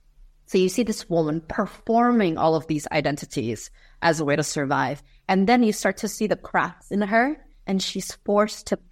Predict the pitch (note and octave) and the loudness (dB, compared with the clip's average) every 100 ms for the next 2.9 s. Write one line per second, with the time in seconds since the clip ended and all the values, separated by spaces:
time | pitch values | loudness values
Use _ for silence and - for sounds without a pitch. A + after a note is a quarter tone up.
0 | - - G#3 G3 F3+ D#3 - D#3+ D3 C#3+ | -20 -4 0 2 2 -2 0 0 0 -2
1 | - E3+ D#3+ - G3+ F#3+ F3 - E3 E3 | -8 -8 -8 -6 -2 0 0 0 0 2
2 | D3+ - D#3 E3 D#3+ D#3 C#3+ D#3 G#3+ | 0 -6 -4 -2 -4 -2 -4 -2 -4